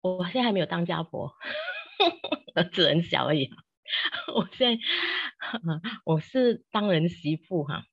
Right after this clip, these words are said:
不，呃，呃，家公家婆都不在了哈。然后婆婆是在，家婆是在，呃，二零一九年啊，一八年过世哈，所以其实现在谈这个课题的时候还蛮想念她的。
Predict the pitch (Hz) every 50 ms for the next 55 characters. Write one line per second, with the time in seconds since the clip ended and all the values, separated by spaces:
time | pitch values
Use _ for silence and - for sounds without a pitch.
0 | _ _ - 254 254 240 - - - - _ - 156 151 143 - 98 92 - -
1 | _ _ _ _ - - - 180 165 151 214 220 226 269 254 240 247 233 233 -
2 | 156 156 156 170 170 - 196 185 185 180 - _ _ - 170 - 220 202 170 147
3 | 143 139 143 135 135 - - _ _ _ _ _ - - - - _ _ 156 160
4 | 175 190 202 185 175 165 165 160 156 - - 190 175 - 185 175 175 170 160 160
5 | 165 170 - - 214 208 202 190 160 160 - - 175 175 - - 185 180 175 175
6 | 175 170 165 175 175 - - - 160 156 151 120 120 120 - - - 175 180 180
7 | 170 151 143 139 151 160 - _ _ _ _ _ _ _ _ _ _ _ _ _
8 | _ _ _ _ - 233 233 - - 175 143 - - 117 117 127 127 127 143 151
9 | - _ _ _ _ _ _ _ - 139 - - - - - _ - 226 - 202
10 | 180 151 151 156 - 156 165 - - - 156 139 - - - - 185 175 170 -
11 | 165 160 - 180 156 160 160 - - 220 214 196 - - 165 151 160 180 - 185
12 | 170 196 170 170 156 151 151 147 147 147 151 - 151 156 - - 147 147 143 139
13 | 139 131 135 139 -